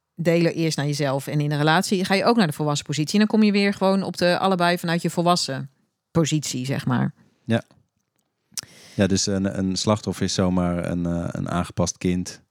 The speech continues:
Speaker 2: een negatief.
Speaker 1: Ja.
Speaker 2: En een, eh, een redder is zomaar een, een voedende ouder, positief of negatief.
Speaker 1: Ja.
Speaker 2: Ja, ja.
Speaker 1: En dan heb je nog de aanklager. Ehm,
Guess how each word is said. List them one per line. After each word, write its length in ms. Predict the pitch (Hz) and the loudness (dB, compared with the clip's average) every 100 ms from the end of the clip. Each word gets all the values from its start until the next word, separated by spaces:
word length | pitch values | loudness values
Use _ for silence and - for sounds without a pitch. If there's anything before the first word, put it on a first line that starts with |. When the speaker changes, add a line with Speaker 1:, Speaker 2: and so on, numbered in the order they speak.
| _ _ _ _ _ _ _ _ | _ _ _ _ _ _ _ _
Speaker 2:
een 180 | 95 | -4
negatief. 640 | 90 92 - 104 117 - - _ _ | 0 0 0 -2 -2 -8 -20 _ _
Speaker 1:
Ja. 200 | 196 - - - | 2 2 -8 -14
Speaker 2:
En 180 | - 90 | -6 -2
een, 180 | 90 87 | 0 0
eh, 500 | 87 87 85 85 90 | 0 0 -2 -4 -6
een 140 | - 92 | -4 0
redder 260 | 98 98 | 2 2
is 120 | 90 - | -2 -2
zomaar 380 | 90 90 90 87 | -2 0 -2 -2
een, 200 | 90 - | -6 -6
een 80 | - | -8
voedende 360 | - 92 87 | -4 -2 0
ouder, 360 | 80 90 87 82 | 0 0 0 -4
positief 400 | - 82 - 80 | -2 -4 -4 -8
of 100 | - | -8
negatief. 360 | 80 82 - - | -10 -10 -4 0
Speaker 1:
Ja. 140 | 170 | 0
Speaker 2:
Ja, 120 | 95 90 - | 0 -6 -6
ja. 140 | 92 - _ _ _ _ _ _ - - - - - - - _ _ | -8 -8 _ _ _ _ _ _ -20 -18 -16 -16 -18 -20 -20 _ _
Speaker 1:
En 120 | 214 | 4
dan 160 | 208 | 6
heb 140 | 214 214 | 6 6
je 60 | 214 | 6
nog 220 | 180 - | 6 4
de 340 | 175 165 165 - | 4 6 4 2
aanklager. 840 | 208 277 - 247 262 262 311 440 - _ _ _ _ _ _ _ _ _ _ _ _ _ _ _ | 0 2 4 4 4 2 0 0 -6 _ _ _ _ _ _ _ _ _ _ _ _ _ _ _
Ehm, 800 | 190 185 185 190 190 185 185 190 | 4 6 6 6 6 4 4 4